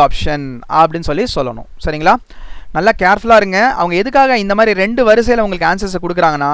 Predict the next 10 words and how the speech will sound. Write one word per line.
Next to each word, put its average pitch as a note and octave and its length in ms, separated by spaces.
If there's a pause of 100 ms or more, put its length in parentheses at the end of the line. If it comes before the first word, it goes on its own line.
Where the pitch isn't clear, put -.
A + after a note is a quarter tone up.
(200)
நிறைய F#3 220 (100)
பேர் F#3+ 140
என்ன F#3 160
பண்ணுவாங்க, F3 320 (680)
இந்த G3 120 (200)
ஏ, A#3+ 80 (260)
அதாவது F3 360
இது E3 100 (140)
ஒன்னுன்னு A3 320
சொல்லி F#3+ 140